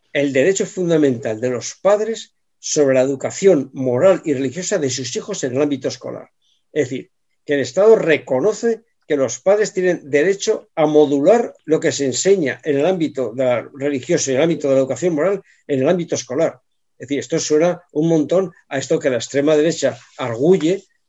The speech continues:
miserablemente y aparte erróneamente con el tema este del pin parental, ¿no? Y que la educación que se dé en los centros docentes públicos tiene que ser respetuosa con los valores de la ética cristiana.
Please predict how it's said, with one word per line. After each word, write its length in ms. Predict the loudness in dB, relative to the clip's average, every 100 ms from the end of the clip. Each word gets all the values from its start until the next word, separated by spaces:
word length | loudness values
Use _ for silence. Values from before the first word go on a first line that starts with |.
| _ -20 -8
miserablemente 920 | -4 -2 -2 0 0 2 2 2 -2
y 120 | -6
aparte 340 | -4 -2 -2 -6
erróneamente 720 | -6 2 4 4 4 2 0
con 120 | -2
el 60 | -2
tema 160 | 0 -2
este 160 | -2
del 140 | -4 -2
pin 220 | -2 -2
parental, 640 | -4 -6 -6 -2 -2 -2
¿no? 180 | -8 -14 _ _ _ _ _ _ _ -20 _ _
Y 120 | -2
que 120 | 4
la 80 | 6
educación 480 | 6 4 0 -2 -2
que 80 | -2
se 180 | 0 2
dé 240 | 2 0 _ _
en 140 | 0 2
los 140 | 2
centros 380 | 2 4 4 2
docentes 460 | -4 -4 -2 -4
públicos 480 | -2 -4 -2 -2 -4 _ _ -4
tiene 180 | 0
que 80 | 2
ser 160 | 2 0
respetuosa 800 | 0 0 2 2 2 0 0 2
con 120 | 2
los 140 | 2
valores 320 | 0 2 0
de 100 | 0
la 120 | 0 0
ética 360 | -2 -4 -4
cristiana. 560 | -4 -10 -2 -2 -2